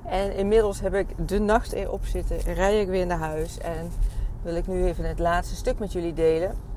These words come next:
En dat gaat ook over het werk in het casino. En ik merkte dat ik afgelopen weekend, dat het dus heel erg begon te schuren,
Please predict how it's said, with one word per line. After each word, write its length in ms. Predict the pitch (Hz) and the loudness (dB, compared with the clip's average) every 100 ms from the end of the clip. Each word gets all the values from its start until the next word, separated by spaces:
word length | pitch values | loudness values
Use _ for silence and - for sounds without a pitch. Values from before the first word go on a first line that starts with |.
| - - - - - | -10 -10 -12 -8 -2
En 80 | |
dat 160 | 190 196 | 0 0
gaat 280 | 214 226 220 | 2 0 0
ook 140 | 160 | -2
over 180 | 156 165 | -2 -2
het 120 | 170 | -2
werk 260 | 170 160 165 - | -2 -2 -2 -4
in 100 | 180 | -4
het 140 | 160 | -6
casino. 540 | - 170 175 160 165 262 - - - - - - | -8 -4 -4 -4 -6 -8 -10 -10 -8 -8 -2 0
En 140 | 190 | 2
ik 80 | 208 | 4
merkte 380 | 208 226 233 220 | 8 8 8 4
dat 220 | 202 190 | 4 4
ik 140 | 202 | 0
afgelopen 840 | - 208 - 208 196 190 190 185 170 | 2 0 2 4 4 6 6 8 6
weekend, 400 | 185 208 185 170 | 4 4 4 4
dat 160 | 185 202 | 0 0
het 100 | 185 | -4
dus 140 | 180 | 0
heel 200 | 214 208 | 2 2
erg 120 | 196 | 0
begon 280 | 180 185 190 | -6 -8 -6
te 100 | 175 | -6
schuren, 560 | - - 254 247 233 | -4 -2 0 2 0